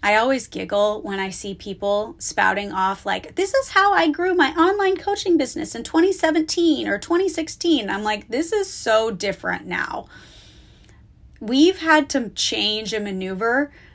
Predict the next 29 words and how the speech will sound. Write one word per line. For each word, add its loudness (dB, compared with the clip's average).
a 0
bazillion -2
times -2
since -8
then. -10
Like, -2
the -4
market 0
is 0
not -2
the -10
same. -8
The -2
lead 2
generation 2
strategies -2
are -6
not -6
the -10
same. -10
Um, 2
it's -4
not 6
the 0
same. -2
It's -4
just -2
not. 2
I, 4